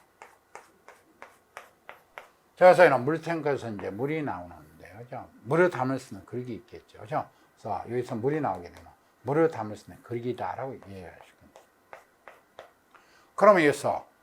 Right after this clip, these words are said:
이 물 높이가 바로 수압 아니야, 수압. 그러니까 전기로 말하면 전압이죠.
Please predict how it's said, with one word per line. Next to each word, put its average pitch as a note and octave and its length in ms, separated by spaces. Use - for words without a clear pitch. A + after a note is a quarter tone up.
이 E3 160
물 E3 320
높이가 E3 460
바로 A#2+ 140
수압 A3+ 340
아니야, - 300
수압. - 280
그러니까 C3 160
전기로 F3 680
말하면 C3+ 480
전압이죠. F2+ 580